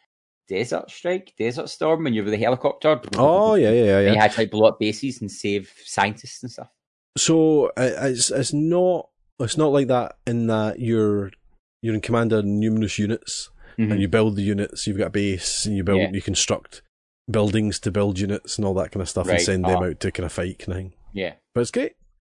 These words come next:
Speaker 2: It's like, we, you, I remember you were on stream talking about Star Wars Battlegrounds, you
Speaker 1: Yeah,
Speaker 2: know,
Speaker 1: uh-huh.
Speaker 2: and Empire of
Speaker 1: Yeah.
Speaker 2: War and all that, and that kinda took me down a rabbit hole of, of memory, <laughs> that, that
Speaker 1: <laughs>
Speaker 2: kinda stuff. That was great. Great.
Speaker 1: <laughs>
Speaker 2: But yeah, so that, that's kinda all I've been playing, man.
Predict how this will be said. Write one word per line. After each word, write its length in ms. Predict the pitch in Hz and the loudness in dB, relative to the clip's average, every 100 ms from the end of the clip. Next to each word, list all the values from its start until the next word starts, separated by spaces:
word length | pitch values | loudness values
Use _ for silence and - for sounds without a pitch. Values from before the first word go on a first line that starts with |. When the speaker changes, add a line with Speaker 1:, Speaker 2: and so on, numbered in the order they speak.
| _ | _
Speaker 2:
It's 180 | 147 151 | 0 4
like, 260 | 175 147 - | 2 2 0
we, 160 | 147 151 | -2 0
you, 320 | 147 156 175 | 2 4 4
I 240 | 143 - | 2 2
remember 300 | 160 160 170 | 2 4 2
you 120 | 170 175 | 4 4
were 80 | |
on 120 | 143 113 | 4 2
stream 260 | - 127 | -2 -2
talking 220 | 117 120 | 0 -2
about 180 | 104 107 | 0 -4
Star 220 | - 110 110 | 0 2 2
Wars 160 | 104 | 0
Battlegrounds, 720 | 92 107 127 143 143 127 - | 0 0 2 0 0 -2 -6
you 80 | 143 | 0
Speaker 1:
Yeah, 260 | 165 175 165 | 4 4 4
Speaker 2:
know, 40 | |
Speaker 1:
uh-huh. 140 | 139 143 | 6 6
Speaker 2:
and 80 | 113 | 4
Empire 280 | 113 117 113 | 2 2 4
of 60 | |
Speaker 1:
Yeah. 160 | 123 120 | 6 6
Speaker 2:
War 60 | 120 | 6
and 80 | 127 | 2
all 80 | 131 | 2
that, 180 | 127 | 2
and 160 | 113 117 - - - | 2 -2 -8 -20 -4
that 220 | 113 120 - | 0 0 2
kinda 160 | 123 | 0
took 200 | 107 131 | 2 -2
me 100 | 101 | 0
down 140 | 101 104 | 2 4
a 60 | |
rabbit 260 | 98 104 110 | 4 4 2
hole 260 | 113 120 104 | 2 2 0
of, 220 | 95 - | -4 -8
of 300 | 110 107 95 | -4 -4 -2
memory, 420 | 101 110 127 127 - - | -2 2 2 0 -4 -16
<laughs> 160 | _ - | _ 0
that, 200 | 113 135 | 4 6
that 220 | 120 196 | 6 4
Speaker 1:
<laughs> 20 | |
Speaker 2:
kinda 160 | 131 123 | -2 -2
stuff. 240 | - 120 | 0 0
That 100 | 131 | 0
was 140 | 110 | -2
great. 300 | 101 101 117 - _ _ _ | -4 -6 -6 -12 _ _ _
Great. 180 | - 120 113 | -8 -6 2
Speaker 1:
<laughs> 240 | 135 135 - _ _ _ _ _ _ _ | 4 2 -6 _ _ _ _ _ _ _
Speaker 2:
But 80 | 160 | 2
yeah, 120 | 226 | 2
so 160 | 240 220 | 4 4
that, 240 | 208 196 | 4 4
that's 140 | 202 - | 2 2
kinda 240 | 175 131 | 2 2
all 280 | - 127 208 | 4 4 4
I've 120 | 196 | 2
been 140 | 117 107 | 0 0
playing, 260 | 165 277 | 0 0
man. 160 | 233 | -2